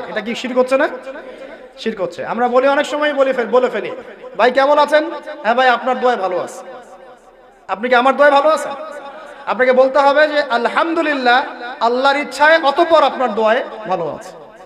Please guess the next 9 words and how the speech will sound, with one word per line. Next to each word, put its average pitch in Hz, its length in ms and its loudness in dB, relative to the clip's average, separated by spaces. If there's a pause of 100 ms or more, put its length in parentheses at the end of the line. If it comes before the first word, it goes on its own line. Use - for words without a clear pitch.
কথা 220 260 0
খুব 294 220 -8
সাবধানে। 180 380 -6 (480)
"আলহামদুলিল্লাহ, 294 760 0 (440)
আল্লাহর 294 320 2
ইচ্ছায় 277 400 0 (300)
এবং 262 280 0
আপ-, 233 440 -2
অতঃপর 302 440 4